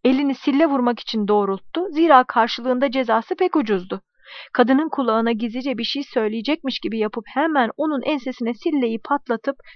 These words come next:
dedi ki, "İki hasma altı akça feda olsun. Aranızda bölüşün. Ben de bu gürültüden azad olayım."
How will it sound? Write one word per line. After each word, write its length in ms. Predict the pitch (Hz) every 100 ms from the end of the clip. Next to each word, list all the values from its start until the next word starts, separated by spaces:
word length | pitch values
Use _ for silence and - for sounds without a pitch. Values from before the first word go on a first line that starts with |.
| -
dedi 260 | 233 349 349
ki, 200 | 247 262 _ _ _ _ - - - - -
"İki 240 | 311 -
hasma 420 | 294 262 - 294
altı 260 | 233 247 320
akça 300 | - - 269
feda 440 | - 208 196 196
olsun. 380 | 185 180 - 190 _ -
Aranızda 500 | 294 330 330 285 339
bölüşün. 440 | 311 277 - 220 - _
Ben 220 | 233 269 240
de 100 | 247
bu 100 | 240
gürültüden 520 | 233 220 208 269 262
azad 420 | - 214 190 196 190
olayım." 360 | 180 175 180